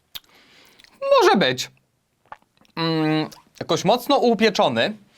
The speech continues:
Ta kapusta i pieczarki dosyć kwaśne, ale to akurat dobrze. Naprawdę not bad. Mówimy oczywiście o takich, y, produktach. Ja tam nie oceniam, że to jest jakiś tam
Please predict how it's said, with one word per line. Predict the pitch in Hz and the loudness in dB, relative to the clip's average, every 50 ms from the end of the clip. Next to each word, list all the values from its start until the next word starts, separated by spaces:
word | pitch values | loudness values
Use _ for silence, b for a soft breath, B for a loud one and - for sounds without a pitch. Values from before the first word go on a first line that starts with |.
| b b b b b b b b b b _ | b b b b b b b b b b _
Ta | - 160 160 156 156 160 | 0 2 4 4 4 2
kapusta | 160 170 156 - 202 226 220 - - 214 208 | 0 -4 -4 -2 -4 -4 -4 -2 0 0 0
i | - 214 | 0 -2
pieczarki | 185 185 180 - 185 170 160 160 - 147 160 196 190 | -4 -4 0 0 0 0 0 -2 -6 -6 -6 -6 -4
dosyć | 156 139 135 208 247 247 - 269 - - | -4 -2 0 -2 0 0 -2 -4 -4 -4
kwaśne, | - - 180 135 120 - - 113 110 143 214 220 - _ - | -2 0 0 0 0 -2 -4 -2 -2 -2 -2 -4 -10 _ -4
ale | - 339 494 494 - | 0 0 2 2 2
to | - 262 | 2 2
akurat | 254 247 - 247 220 190 160 | 2 2 2 2 2 2 2
dobrze. | 143 156 120 104 - 117 117 151 214 - _ b b b b b b b b b b b _ _ _ _ _ - - - | 0 -2 -2 -2 -2 -2 -2 -2 -2 -4 _ b b b b b b b b b b b _ _ _ _ _ -16 -6 -2
Naprawdę | 190 180 190 190 220 226 254 262 254 294 | 0 0 2 2 2 2 2 2 2 2
not | 262 247 247 208 170 | 2 2 2 0 0
bad. | 143 131 107 - - - _ _ _ _ _ _ - | 0 -2 -2 -2 -6 -14 _ _ _ _ _ _ 0
Mówimy | 165 185 165 196 202 196 | 2 2 2 4 2 2
oczywiście | 185 185 - 185 190 185 - 185 - | 0 0 0 -2 -2 0 0 2 2
o | 170 170 170 170 165 160 | 4 4 2 2 0 0
takich, | 165 165 156 - 175 170 165 - - | -2 -2 -2 -2 -4 -6 -6 -4 -2
y, | 156 160 156 156 | -2 0 0 -2
produktach. | 156 - 165 190 240 247 233 - 120 110 - | -2 -2 0 0 0 0 0 0 -2 -2 -2
Ja | 123 113 | -4 -4
tam | 131 131 135 | -2 -2 -2
nie | 131 131 | -2 -4
oceniam, | 127 127 180 170 151 123 117 | -2 -2 -2 -2 -2 -2 -2
że | 117 | -2
to | 113 120 | -2 0
jest | 117 113 113 | -2 0 -2
jakiś | 113 110 110 110 107 | -4 -8 -8 -8 -8
tam | - 107 104 | -8 -8 -8